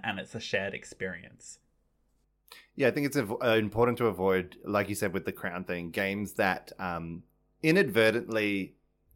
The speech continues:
Speaker 2: create gaming shame, because that's gonna make them feel like crap, that they're like, "Oh, you're just kinda, I'm just along for the ride." I know, like, there are times where my husband has said to me, is like, "Well, I'm not very good."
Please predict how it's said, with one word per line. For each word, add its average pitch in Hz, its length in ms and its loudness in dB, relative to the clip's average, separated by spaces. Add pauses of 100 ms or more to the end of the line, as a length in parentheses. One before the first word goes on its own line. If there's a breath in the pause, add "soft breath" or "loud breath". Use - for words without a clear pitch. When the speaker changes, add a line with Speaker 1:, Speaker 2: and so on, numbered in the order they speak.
Speaker 2:
create 92 640 -2 (840)
gaming 98 420 0
shame, 104 580 -6 (380 loud breath)
because 104 320 2
that's - 320 2
gonna 110 220 -2
make 98 260 -2
them 98 240 0
feel 95 180 -6
like 90 220 -6
crap, - 500 -8
that - 160 -4
they're 95 100 -2
like, 87 300 -4
"Oh, 90 120 -6
you're 90 140 -2
just - 280 -14
kinda, 85 380 -8 (260)
I'm 85 200 -6
just 85 200 -8
along 90 260 -2
for - 80 -12
the 95 100 0
ride." 92 300 2 (320 loud breath)
I 107 140 2
know, 104 220 0
like, 95 300 -2 (360 soft breath)
there 95 180 2
are 90 60 -2
times 85 500 -6
where 90 400 -2 (300)
my 90 180 -4
husband 90 340 -4
has 92 100 -4
said 95 180 -2
to 90 80 -8
me, 101 200 0
is 95 140 -4
like, 92 380 -2
"Well, 104 180 4
I'm 95 140 4
not 90 160 -2
very 80 160 -6
good." - 200 -14